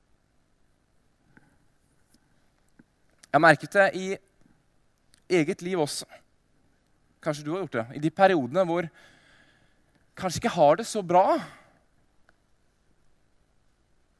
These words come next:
at i stedet for å senke tempo, så øker jeg det. Fordi hvis jeg øker tempo på jobb, i fritiden,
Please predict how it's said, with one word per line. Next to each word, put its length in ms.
at 240
i 80
stedet 400
for 240
å 60
senke 560
tempo, 380
så 240
øker 320
jeg 140
det. 80
Fordi 160
hvis 140
jeg 180
øker 240
tempo 320
på 160
jobb, 240
i 80
fritiden, 640